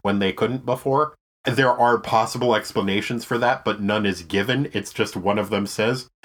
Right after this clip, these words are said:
"Hey, we can understand the aliens now," but the other aliens can't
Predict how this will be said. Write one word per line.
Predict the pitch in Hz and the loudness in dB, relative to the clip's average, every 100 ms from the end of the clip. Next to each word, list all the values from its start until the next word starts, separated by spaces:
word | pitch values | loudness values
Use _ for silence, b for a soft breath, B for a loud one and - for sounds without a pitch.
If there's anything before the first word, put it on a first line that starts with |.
| B | B
"Hey, | - 311 - - | 0 0 0 0
we | 269 | 0
can | - 139 | 2 0
understand | 143 170 226 254 | 0 2 2 2
the | 285 | 2
aliens | 269 349 233 127 104 | 0 2 4 2 2
now," | 113 98 87 - B B | 0 2 0 -4 B B
but | 190 196 - | 0 0 0
the | 151 | 4
other | 262 285 175 | 4 6 6
aliens | 147 139 120 113 - | 6 6 4 2 -2
can't | 147 117 110 | 0 0 0